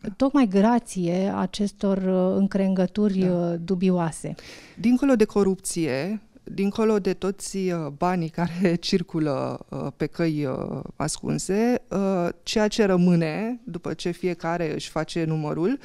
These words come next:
Speaker 1: uh, este, sunt niște, uh,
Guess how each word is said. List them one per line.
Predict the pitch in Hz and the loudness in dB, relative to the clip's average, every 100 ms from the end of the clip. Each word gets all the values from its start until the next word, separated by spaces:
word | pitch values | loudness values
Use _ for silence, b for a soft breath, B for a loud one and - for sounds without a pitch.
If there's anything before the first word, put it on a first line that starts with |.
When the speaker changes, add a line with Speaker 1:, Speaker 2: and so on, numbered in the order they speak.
| B B B B | B B B B
Speaker 1:
uh, | - 214 214 220 | -4 0 2 2
este, | 240 - - | 0 -2 -8
sunt | - 254 262 254 | -4 2 2 2
niște, | 233 226 233 220 214 208 - | 0 2 0 2 2 0 -2
uh, | 190 190 | -2 -2